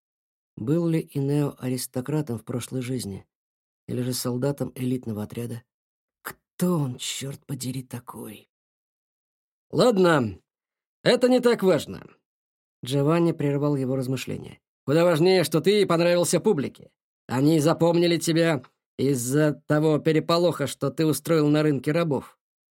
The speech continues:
"Что в этом такого? Неужели до меня никто не противился рабской участи?" "Нет, конечно. Работорговцы поят рабов сильными снадобьями, чтобы они во время аукциона стояли смирно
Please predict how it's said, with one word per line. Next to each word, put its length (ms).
"Что 240
в 40
этом 200
такого? 460
Неужели 480
до 100
меня 240
никто 380
не 240
противился 760
рабской 440
участи?" 500
"Нет, 260
конечно. 540
Работорговцы 920
поят 420
рабов 400
сильными 420
снадобьями, 720
чтобы 280
они 180
во 120
время 300
аукциона 600
стояли 400
смирно 720